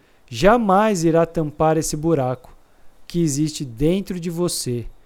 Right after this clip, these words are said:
e que é habitado pelo medo. Esse é o motivo pelo qual muitas pessoas trabalham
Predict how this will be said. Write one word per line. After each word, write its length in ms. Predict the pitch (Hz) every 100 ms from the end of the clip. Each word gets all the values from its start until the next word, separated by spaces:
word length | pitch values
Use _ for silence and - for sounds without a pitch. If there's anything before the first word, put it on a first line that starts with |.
| _ _ -
e 140 | - 151
que 160 | -
é 20 | 170
habitado 640 | 147 160 - 139 135 120
pelo 300 | - 123 113
medo. 340 | 110 107 95 104 _ _ _ - _ _ - - - - - - - - - - - - - - - - - -
Esse 600 | - 185 254 - - 113 101 - - -
é 100 | 156
o 60 |
motivo 420 | 160 170 185 190 196
pelo 280 | 196 170
qual 340 | 151 - 175 175
muitas 420 | 151 247 294 294
pessoas 800 | - 214 - - 175 214 147 -
trabalham 560 | - 180 165 180 185